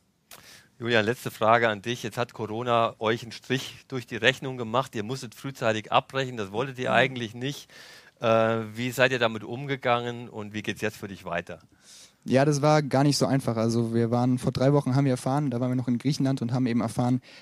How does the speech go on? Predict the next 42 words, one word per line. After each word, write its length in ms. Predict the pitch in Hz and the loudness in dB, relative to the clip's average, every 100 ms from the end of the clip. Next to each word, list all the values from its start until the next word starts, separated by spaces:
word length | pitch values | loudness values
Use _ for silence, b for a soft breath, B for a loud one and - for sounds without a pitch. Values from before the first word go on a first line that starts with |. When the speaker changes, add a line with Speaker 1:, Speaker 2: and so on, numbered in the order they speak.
| B | B
Speaker 3:
ähm, 300 | 127 127 127 - B | 0 2 0 -4 B
dass 200 | - 139 | 0 2
wir 80 | 151 | 2
gehen 260 | 135 156 190 | 4 4 6
müssen, 380 | 190 185 190 180 | 4 4 2 2
ähm, 320 | 135 135 123 | 2 2 2
und 240 | 127 123 | 2 2
hatten 160 | 160 151 | 0 0
aber 140 | 131 | 2
das 120 | 131 - | 0 -2
Privileg, 540 | - 139 135 147 - | -4 0 2 0 0
als 240 | 120 123 | -4 -4
Europatour, 640 | - 123 139 143 123 135 131 B B | -6 -6 -2 -4 -2 -2 -2 B B
äh, 120 | - 135 | 0 2
nochmal 420 | 131 143 135 131 | 4 2 2 2
in 140 | 156 | 2
Deutschland 340 | 135 147 151 135 | 4 2 0 0
zusammenzuwohnen. 680 | 131 131 135 - 113 113 113 | 2 2 2 0 -2 0 0
Die 100 | 123 | 0
anderen 180 | 143 | 0
Shorties 340 | 143 143 135 123 | 0 -2 0 0
sind 100 | 135 | 0
jetzt 280 | 127 - - | 0 -4 -2
zum 120 | 123 | 0
Glück, 240 | 127 - | 0 -4
von 160 | - 127 | -10 -4
der 120 | 127 | -2
M 120 | 131 | 0
sind 140 | 131 131 | 0 2
ja 100 | 123 | 2
zum 140 | 127 | 0
Glück, 220 | 127 131 - B B - | 0 0 -4 B B -4
ähm, 100 | 117 | -2
auch 140 | 127 | 2
alle 160 | 151 139 | 2 2
wieder 160 | 139 | 2
in 40 | 127 | 4
Deutschland, 300 | 131 - 139 | 2 2 -2
aber 160 | 131 | -2
sind 160 | 123 139 | -4 -4
zu 140 | 135 | -2
Hause. 300 | 139 170 190 | 0 2 0